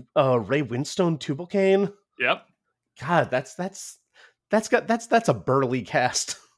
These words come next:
Speaker 2: Oh, yeah.
Speaker 1: That's, that's a cast full of thick slabs of beef.
Speaker 2: Yeah, it's all, all beef all the time.
Speaker 1: Mm-hmm. <laughs> I was, uh, watching, um,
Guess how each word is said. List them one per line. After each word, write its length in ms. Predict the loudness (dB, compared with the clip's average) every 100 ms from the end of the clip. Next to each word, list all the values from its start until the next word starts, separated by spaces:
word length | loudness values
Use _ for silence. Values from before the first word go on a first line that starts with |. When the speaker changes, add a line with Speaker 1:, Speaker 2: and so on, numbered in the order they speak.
| _ _ _ _ -20 _
Speaker 2:
Oh, 140 | 0 2
yeah. 360 | 2 0 -2 -8 -20 -8 -4
Speaker 1:
That's, 160 | -2
that's 220 | 0 0 0
a 40 |
cast 320 | 2 2 2
full 180 | 0 0
of 120 | 0
thick 320 | -6 -4 -4
slabs 420 | -2 0 0 0 -4
of 140 | -6
beef. 380 | -8 -8 -12 -20 _ _ _ _ _ _ _ _ _
Speaker 2:
Yeah, 340 | -8 -6 -8 -14 _ -14
it's 140 | -8
all, 260 | -6 -6 -6
all 220 | -4 -4 -4
beef 280 | -6 -4
all 200 | -4 -4
the 100 | -4
time. 380 | -8 -8 -8 -10
Speaker 1:
Mm-hmm. 880 | -8 -8 -10 _ -20 -20 -14 -4 -2 -2 -6 _
<laughs> 340 | _ _ _ 6
I 140 | 8
was, 300 | 8 4 4
uh, 360 | 6 6 6 2
watching, 500 | 2 0 0 -6 -4
um, 380 | -6 -8 -8 -10